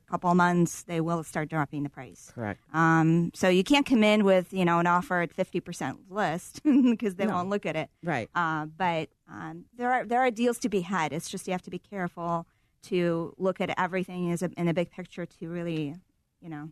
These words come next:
Speaker 1: understand whether it is a deal or not. And, you know, with the, with the inspection,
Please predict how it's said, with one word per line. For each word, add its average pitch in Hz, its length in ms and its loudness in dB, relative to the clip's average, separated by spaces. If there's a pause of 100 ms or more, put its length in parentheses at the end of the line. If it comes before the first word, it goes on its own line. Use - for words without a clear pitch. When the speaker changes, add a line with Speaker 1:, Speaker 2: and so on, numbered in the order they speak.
(120)
Speaker 1:
understand 170 640 -2
whether 165 340 0
it 170 100 2
is 180 380 0 (260)
a 185 100 2
deal 180 220 2
or 165 80 2
not. 156 340 2 (400)
And, 190 400 0
you 220 100 2
know, 180 220 2 (300)
with 214 200 2
the, 214 380 4
with 214 140 2
the 233 80 0
inspection, 214 720 0